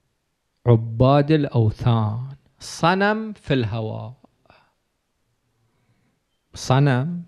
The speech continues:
في الهواء. وكان عباد الأوثان يعتبرون أن وجود هذا الصنم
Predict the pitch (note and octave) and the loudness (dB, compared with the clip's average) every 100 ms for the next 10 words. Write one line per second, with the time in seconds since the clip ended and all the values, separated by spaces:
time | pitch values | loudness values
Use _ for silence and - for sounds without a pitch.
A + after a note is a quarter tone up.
0 | - - A#2 F#2 F#2+ G#2 B2+ G3+ _ _ | -16 -8 -6 -6 -8 -12 -16 -20 _ _
1 | _ _ _ _ _ _ _ _ _ _ | _ _ _ _ _ _ _ _ _ _
2 | _ _ _ _ _ _ _ _ _ _ | _ _ _ _ _ _ _ _ _ _
3 | _ _ _ _ _ C3 B2+ - D#3 B2+ | _ _ _ _ _ 0 2 2 2 0
4 | G#2+ A2 A2 B2 A2 G#2 A2+ G#2+ - B2 | -2 -2 2 2 2 -2 -2 -2 0 0
5 | A2 G#2+ A2 G2 - A#2+ A2+ B2+ C3+ A#2+ | 0 0 -2 -2 -4 -4 -2 0 0 -2
6 | A2 - B2+ A#2+ A#2+ A#2+ A#2 A#2+ A#2 C3+ | -4 -8 -6 -6 -4 -4 -2 -2 -2 4
7 | D3+ A#2+ A2 G2+ B2+ A#2 G#2+ G2 - - | 4 4 0 2 4 4 0 -4 -6 2
8 | A#2+ A2 G2+ | 2 4 0